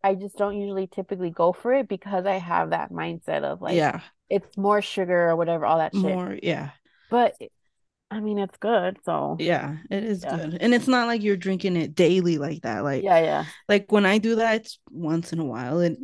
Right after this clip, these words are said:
Speaker 2: and
Speaker 1: Yeah.
Speaker 2: I'll tell you, it's once in a while because the caramel that we have in the fridge right now expired in twenty twenty-one, <laughs> and I'm still using it. Like,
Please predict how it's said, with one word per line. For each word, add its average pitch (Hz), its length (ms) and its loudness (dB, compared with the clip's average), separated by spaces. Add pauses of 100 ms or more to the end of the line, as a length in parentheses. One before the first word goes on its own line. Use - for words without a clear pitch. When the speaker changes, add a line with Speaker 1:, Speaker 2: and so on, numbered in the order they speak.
(100)
Speaker 2:
and 214 160 4
Speaker 1:
Yeah. 202 200 4
Speaker 2:
I'll 220 120 4
tell 285 220 6
you, 302 180 4
it's - 200 -4
once 214 220 -4
in 226 80 -2
a 214 40 0
while 208 260 0
because 202 300 0
the 175 80 0
caramel 226 420 2
that 196 120 2
we 190 120 0
have 190 180 2
in 190 80 0
the 180 100 -2
fridge 185 280 -2
right 202 140 -2
now 226 200 -2 (440)
expired 226 640 6
in 208 160 8
twenty 190 460 6
twenty-one, 175 520 6 (280)
<laughs> - 300 2
and 277 120 2
I'm 262 120 2
still - 420 4
using 262 500 6
it. 180 180 4 (400)
Like, 233 200 -2